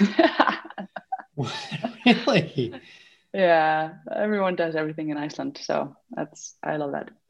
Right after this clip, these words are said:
Speaker 2: So that, that was the switch, and that was sort of the backstory behind me joining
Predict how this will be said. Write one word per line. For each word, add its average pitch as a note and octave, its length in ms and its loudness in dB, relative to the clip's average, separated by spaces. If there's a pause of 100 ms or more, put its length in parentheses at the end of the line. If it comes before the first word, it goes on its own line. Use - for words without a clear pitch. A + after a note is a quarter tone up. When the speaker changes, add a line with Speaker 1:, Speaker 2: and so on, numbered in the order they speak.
(240)
Speaker 2:
So F#3 260 6
that, A#3 340 4
that B3 200 2
was D#4 120 -6
the B3+ 80 -6
switch, G#3+ 500 -6
and F#3+ 380 -6
that G#3+ 220 2
was G#3+ 300 -2
sort F#3+ 120 -2
of F#3 140 -4
the E3+ 60 -12
backstory F3+ 440 -2
behind F3 400 -2
me E3+ 140 -4
joining F3+ 560 -2